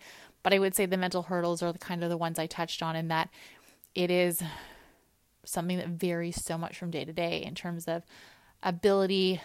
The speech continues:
strength, exhaustion, nausea. And I think those are the mental hurdles where I always think about my girlfriend who, I think I told her when I was, like, seven weeks pregnant,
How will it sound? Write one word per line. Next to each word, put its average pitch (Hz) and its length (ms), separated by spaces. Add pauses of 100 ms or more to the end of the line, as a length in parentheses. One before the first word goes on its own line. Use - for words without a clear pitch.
strength, 175 640
exhaustion, 175 1000
nausea. 170 640 (460)
And 170 120
I 175 80
think 175 220
those 175 220
are 180 60
the 175 80
mental 170 260
hurdles 165 400
where 160 320 (920)
I 185 120
always 175 200
think 180 180
about 175 240
my 170 100
girlfriend 170 520
who, 170 360 (420)
I 175 60
think 185 160
I 175 60
told - 220
her 170 100
when 160 120
I 165 40
was, 165 100
like, - 140
seven 165 320
weeks 165 200
pregnant, 165 440